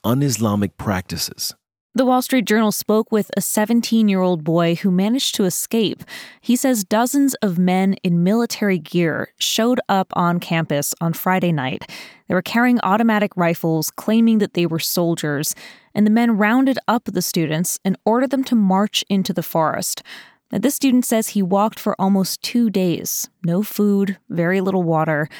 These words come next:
Speaker 2: He said the men threatened to kill anyone who tried to run. But he was able to sneak away,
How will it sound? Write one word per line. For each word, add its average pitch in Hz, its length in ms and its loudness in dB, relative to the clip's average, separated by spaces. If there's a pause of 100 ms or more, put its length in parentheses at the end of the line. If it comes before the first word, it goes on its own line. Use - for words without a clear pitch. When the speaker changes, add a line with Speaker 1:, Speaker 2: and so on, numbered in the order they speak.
(380)
Speaker 2:
He 208 80 -2
said 208 160 -2
the 196 80 0
men 208 180 2
threatened 208 380 0
to 185 100 -4
kill - 460 -2
anyone 165 380 0
who 160 100 0
tried 170 300 -2
to 170 120 -4
run. 175 460 -2 (200)
But 202 220 0
he - 220 -4
was 240 260 2
able 254 360 0
to 240 120 -4
sneak 220 340 0
away, 190 440 -2